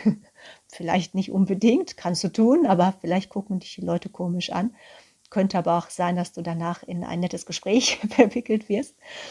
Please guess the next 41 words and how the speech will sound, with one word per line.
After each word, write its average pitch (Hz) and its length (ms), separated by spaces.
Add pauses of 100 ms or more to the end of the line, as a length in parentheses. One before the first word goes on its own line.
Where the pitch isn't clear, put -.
(260)
Aber 196 200
ansonsten 196 500
schreibst - 420
du 170 60
sie 160 160
dir 170 280 (360)
einfach 196 480
auf. 170 280
Vielleicht 240 320
morgens 311 340
und 220 120
abends 202 420
wirklich - 360
drei 185 220
bis 190 160
fünf - 300
Mal 170 320 (140)
auf - 180
einen 170 200
Zettel - 280
schreiben. - 640 (800)
Ja, 160 160
das - 160
sind 202 160
also 190 320 (440)
in 190 140
gewisser 196 380
Weise 214 260
Komplimente 202 580
an 180 100
dich 170 180
selbst, - 380
die 180 60
du 185 80
dir 170 160
gibst. - 460 (760)
Anfangs 247 680
wird's 208 360
dir 202 120
mit 196 120
Sicherheit 202 520